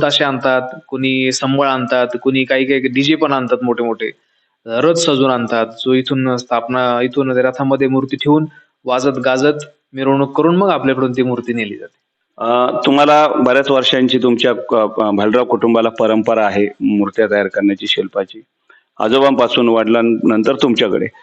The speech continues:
Speaker 2: तर याच्यामध्ये आता तुमच्या घरामध्ये तुम्ही आहात, तुमचं लग्न झालेलं आहे,
Speaker 1: हो.
Speaker 2: आई आहे, अं, तुमची मिसेस आहे, अं, आईचे कसे आशीर्वाद आहेत याच्यामध्ये?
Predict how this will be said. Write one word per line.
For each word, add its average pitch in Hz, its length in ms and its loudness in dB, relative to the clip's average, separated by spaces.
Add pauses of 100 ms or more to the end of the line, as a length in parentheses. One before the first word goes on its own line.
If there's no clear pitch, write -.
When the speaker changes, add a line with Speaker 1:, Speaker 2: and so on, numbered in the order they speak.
(300)
Speaker 2:
तर 135 60 2
याच्यामध्ये 170 480 4
आता 151 340 4
तुमच्या 139 340 2
घरामध्ये 123 500 2
तुम्ही 123 380 2
आहात, 107 220 0
तुमचं 120 280 0
लग्न 123 240 2
झालेलं 104 300 2
आहे, 127 100 -6 (180)
Speaker 1:
हो. - 180 -20 (380)
Speaker 2:
आई 123 220 2
आहे, 104 300 4 (560)
अं, 104 260 2
तुमची 110 420 2
मिसेस 110 400 2
आहे, 107 120 -4 (760)
अं, - 360 -2 (160)
आईचे 156 300 2
कसे 175 240 2
आशीर्वाद 110 440 2
आहेत 95 120 0
याच्यामध्ये? 104 460 0